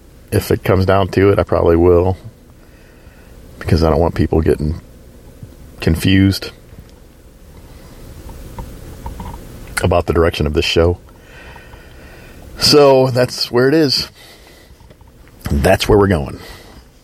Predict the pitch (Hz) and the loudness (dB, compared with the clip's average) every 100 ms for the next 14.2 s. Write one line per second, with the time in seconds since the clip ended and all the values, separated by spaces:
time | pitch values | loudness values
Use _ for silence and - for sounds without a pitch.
0 | _ - - - - - 117 - - 117 | _ -20 -20 -20 -8 0 0 0 -2 0
1 | 113 107 - - - - 101 98 - 98 | 2 0 -2 -8 -10 -2 2 2 2 2
2 | 98 95 85 - - 85 87 82 - - | 4 2 -2 -10 -6 -6 -4 -4 -4 -8
3 | - _ - - - - - - - - | -12 _ -20 -20 -20 -20 -20 -20 -20 -20
4 | - - - 92 92 95 98 95 101 - | -20 -16 -6 -2 0 0 0 0 -2 -6
5 | - - - - - - - - - 120 | -20 -20 -20 -20 -18 -18 -18 -6 0 2
6 | 117 95 - - - - 85 80 - - | 2 -2 -10 -20 -20 -8 -8 -6 -8 -10
7 | - - - - 110 - 104 104 - 101 | -12 -20 -12 -2 -2 0 2 2 2 2
8 | 101 98 95 - - 95 98 92 - - | 2 2 -2 -2 2 4 4 0 -8 -20
9 | - - - - - - - - - 95 | -20 -20 -20 -20 -20 -20 -20 -12 -2 0
10 | 92 104 98 92 95 92 95 92 92 92 | 0 2 2 2 2 0 2 2 2 2
11 | 92 92 85 85 85 85 87 80 - 127 | 2 2 2 2 2 2 0 0 2 2
12 | 127 - - - - - - - - - | 2 -4 -14 -20 -20 -20 -20 -20 -20 -20
13 | - - - - - - - - 52 50 | -20 -20 -20 -16 -16 -16 -6 -4 -2 -4
14 | - | -6